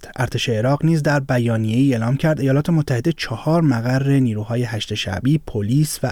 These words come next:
ارتش عراق را هدف قرار داده است. منطقه‌ای در نجف و سه نقطهٔ دیگر در جنوب بغداد،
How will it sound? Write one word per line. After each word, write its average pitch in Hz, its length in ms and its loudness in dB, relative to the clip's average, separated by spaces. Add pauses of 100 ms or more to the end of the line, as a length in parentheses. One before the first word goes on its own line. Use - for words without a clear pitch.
ارتش 104 440 -2
عراق 110 340 0
را 98 60 -4
هدف 98 320 -4
قرار 92 220 -6
داده 92 200 -6
است. - 260 -14 (580)
منطقه‌ای 135 440 2
در 123 340 0 (120)
نجف 117 680 0
و 123 140 2
سه - 220 -2
نقطهٔ 156 380 2
دیگر 139 240 2
در 135 220 0
جنوب 123 560 0
بغداد، 143 380 0